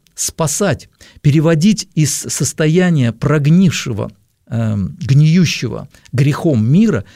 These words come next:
в состояние верных Христу и твердых в нем. И это образ камня. «Петр, ты камень, на сем камне я создам церковь, и врата не одолеют ее».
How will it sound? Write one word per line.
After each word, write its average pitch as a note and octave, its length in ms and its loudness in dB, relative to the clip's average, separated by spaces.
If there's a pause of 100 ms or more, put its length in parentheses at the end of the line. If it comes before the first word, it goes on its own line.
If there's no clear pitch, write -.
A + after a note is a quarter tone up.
(120)
в - 60 -20
состояние C#3+ 760 0 (160)
верных D3 540 2
Христу D3+ 640 -4
и C3+ 100 -2
твердых C#3+ 640 0
в D#3+ 40 -4
нем. D#3 360 -2 (440)
И B2+ 140 2
это F#3+ 220 2
образ E3+ 300 0
камня. A#2+ 440 -4 (500)
«Петр, A3+ 360 0
ты F3+ 160 -2
камень, F3 380 0
на A#2 120 0
сем D#3+ 240 -2
камне D#3+ 320 0
я B2 80 0
создам B2+ 380 -2
церковь, E3+ 360 -4
и A#2 40 -4
врата B2 340 -2
не C3+ 100 2
одолеют B2 440 0
ее». G#2+ 180 -4